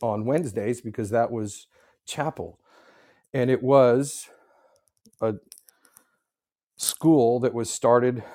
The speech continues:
and funded a lot by Tom Landry, and,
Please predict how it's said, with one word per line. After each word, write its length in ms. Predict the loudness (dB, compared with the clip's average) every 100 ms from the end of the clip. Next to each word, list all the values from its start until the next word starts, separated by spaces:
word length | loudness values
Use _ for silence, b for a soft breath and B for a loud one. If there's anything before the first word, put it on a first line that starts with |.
| B B B B
and 200 | -8 -8
funded 360 | 0 2 2 2
a 40 |
lot 280 | 2 2 2
by 120 | -4
Tom 300 | -6 -6 -6
Landry, 500 | -4 -6 -4 -6 -10 -16 _ _ _ _ _ _ -6
and, 580 | -4 -2 -4 -6 -10